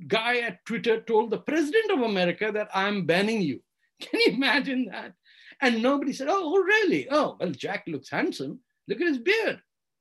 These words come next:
Oh, he's so rugged. He could kill a tiger with his bare hands." That's the imagery they give. Big, bear, tough, billionaire. They made twenty billion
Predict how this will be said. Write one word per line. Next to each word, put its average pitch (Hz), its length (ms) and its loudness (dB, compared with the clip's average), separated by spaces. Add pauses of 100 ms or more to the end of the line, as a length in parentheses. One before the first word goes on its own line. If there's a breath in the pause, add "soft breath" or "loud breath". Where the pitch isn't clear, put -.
Oh, 143 520 2
he's 127 280 -6
so 127 400 -6
rugged. 165 340 -4 (540)
He 294 120 4
could - 220 -6
kill 135 180 -4
a 127 40 -8
tiger 320 600 0
with 135 140 -10
his 135 120 -8
bare 156 300 -2
hands." 262 360 -2 (400 soft breath)
That's - 320 -4
the 392 180 0
imagery 320 480 4
they 262 140 0
give. 294 320 -2 (220)
Big, 302 340 -8
bear, 269 440 -4
tough, 269 360 -6 (160)
billionaire. 233 540 2 (960)
They 427 320 4
made 427 360 4
twenty 415 460 6
billion 427 360 6